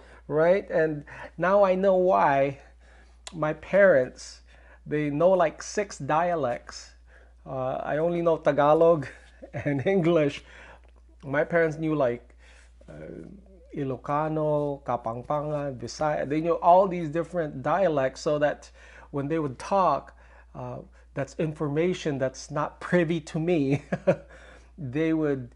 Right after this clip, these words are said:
communicate because it's not for me to know. In the same way, it's not for us to know when exactly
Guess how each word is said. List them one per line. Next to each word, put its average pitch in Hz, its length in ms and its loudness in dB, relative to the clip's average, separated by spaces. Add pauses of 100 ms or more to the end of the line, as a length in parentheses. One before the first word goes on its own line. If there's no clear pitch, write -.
(160)
communicate 165 720 -4
because 143 280 -6
it's 175 180 -12
not 214 260 -4
for 226 120 -4
me 226 140 -8
to 226 140 -10
know. 226 380 -8 (2500)
In 165 100 -8
the 180 100 -8
same 214 360 -6
way, 185 480 -6 (1600)
it's 185 240 -8
not 226 260 -4
for - 240 -4
us 220 220 0
to 220 100 -8
know 208 280 0
when 175 380 -2
exactly 165 1000 -8